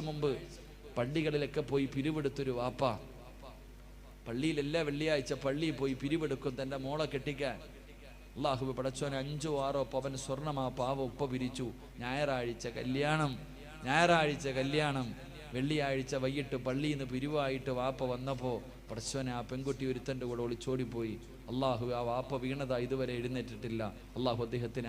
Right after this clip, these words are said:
ആഫിയത്ത് കൊടുക്കുമാറാകട്ടെ. ഓടേണ്ടവർക്കൊക്കെ ഓടാ. എൻ്റെ മുസ്ലിം പെണ്ണുങ്ങളോട് ഞാൻ ചോദിക്കട്ടെ, എനിക്ക് അഭിമാനമുണ്ട് പെണ്ണെ. എൻ്റെ ചെറുപ്പക്കാരികളായ പെൺകുട്ടികളോട് പറയടി, എൻ്റെ പെങ്ങളോട് ഞാൻ പറയാ, പൊന്നുമോളെ, ഈ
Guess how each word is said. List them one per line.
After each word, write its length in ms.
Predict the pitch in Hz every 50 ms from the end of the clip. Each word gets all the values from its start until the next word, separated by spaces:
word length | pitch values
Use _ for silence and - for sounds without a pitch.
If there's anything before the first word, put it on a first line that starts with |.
| 117 120
ആഫിയത്ത് 360 | 127 117 131 127 123 113 117 117
കൊടുക്കുമാറാകട്ടെ. 880 | 113 113 110 - 117 110 110 110 110 110 110 113 113 117 104 110 113 104 - - - - - - - - - 113
ഓടേണ്ടവർക്കൊക്കെ 680 | 123 135 143 139 135 131 127 131 127 127 131 - - 127 113
ഓടാ. 140 | 117 120 123 120 120
എൻ്റെ 160 | 123 123 135 127
മുസ്ലിം 300 | 127 117 - 160 165 170 147
പെണ്ണുങ്ങളോട് 400 | 135 131 131 139 139 143 135 131 131 127
ഞാൻ 80 | 123 113 110
ചോദിക്കട്ടെ, 320 | 117 117 117 123 113 107 127
എനിക്ക് 180 | 120 131 127 135 120 113
അഭിമാനമുണ്ട് 580 | 113 123 135 139 143 143 143 135 131 127 127 117
പെണ്ണെ. 220 | 117 113 113 113 101 - - - - - - - - - - - - -
എൻ്റെ 140 | 120 127 143 135
ചെറുപ്പക്കാരികളായ 840 | - 147 139 147 120 147 151 - 151 143 143 143 135 135 135 131 127 123 -
പെൺകുട്ടികളോട് 580 | 135 135 139 147 131 143 131 131 131 131 127 123 -
പറയടി, 420 | 120 117 123 127 127 127 131 151 165 151 127 113 - - - - - - - - - - - -
എൻ്റെ 140 | - 104 117 113 -
പെങ്ങളോട് 380 | 131 127 147 156 151 147 139 135 127
ഞാൻ 100 | 131 123 - 120
പറയാ, 280 | 120 127 135 139 139 123 - 131
പൊന്നുമോളെ, 560 | 127 131 135 147 139 127 123 123 127 123 110 98 87 - - - - - - - - - - -
ഈ 20 | 151